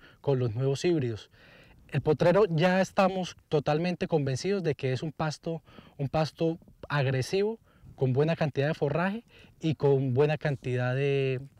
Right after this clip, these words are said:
un nivel alto de proteína. Ahora sigue establecer qué ganancias de peso me van a, me van a dar esto, los animales, qué ganancia de peso me van a dar las novillas, la leche que me va a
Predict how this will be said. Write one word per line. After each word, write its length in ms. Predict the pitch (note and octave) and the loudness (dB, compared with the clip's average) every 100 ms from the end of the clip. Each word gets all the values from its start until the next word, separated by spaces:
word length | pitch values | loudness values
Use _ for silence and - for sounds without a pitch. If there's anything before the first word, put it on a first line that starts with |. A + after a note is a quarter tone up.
| _ | _
un 180 | D#3 E3 | -2 0
nivel 280 | E3+ E3 F3 | 2 2 2
alto 300 | F3 F3 - | 0 -2 0
de 80 | D#3+ | -2
proteína. 600 | - C3+ - C3 A#2+ G2+ - - - | -2 -6 -4 -6 -6 -10 -16 -20 -14
Ahora 340 | C3 C#3 C#3+ D#3+ | -4 0 0 0
sigue 360 | F#3 D#3 E3 | 0 0 -2
establecer 600 | C3+ - B2 B2 - C#3+ - - - - | -4 -2 -2 -2 -2 -4 -6 -16 -16 0
qué 160 | F3 | 2
ganancias 480 | F#3 G#3 G#3+ G3 G#3 | 4 2 0 0 0
de 100 | E3+ | 0
peso 420 | - F3+ F3+ G#3 _ | 0 -2 -2 -8 _
me 160 | C#3+ C#3 | -2 0
van 200 | C#3 D3 | 2 0
a, 180 | D#3+ E3 | -2 -2
me 160 | C3+ | -2
van 160 | C3+ C#3+ | -2 -2
a 60 | |
dar 240 | D3+ D#3 D#3 | -2 -2 -4
esto, 640 | D3+ - C#3 C3 B2+ B2+ - - _ | -6 -4 -2 -2 -4 -8 -14 -20 _
los 220 | C3 C3+ | -2 0
animales, 600 | C#3 B2+ B2 D#3+ G#3+ - _ - - - _ | 2 0 0 0 -2 -10 _ -20 -20 -20 _
qué 140 | F3 | 2
ganancia 380 | F3+ F#3 F#3 F#3+ | 4 4 2 2
de 100 | E3+ | 0
peso 260 | - D#3 F3+ | 0 -2 -2
me 100 | D#3+ | -2
van 120 | D3 | -2
a 40 | |
dar 80 | D3+ | -2
las 120 | D#3+ | -2
novillas, 480 | C#3+ C3 D#3 F3+ F#3+ - - - | -2 -2 -2 -4 -6 -14 -20 -10
la 160 | C3+ | -4
leche 300 | B2+ C#3+ - | 0 0 -2
que 100 | E3+ | -4
me 120 | D3 C3 | -2 -2
va 60 | |
a 80 | C3+ | -4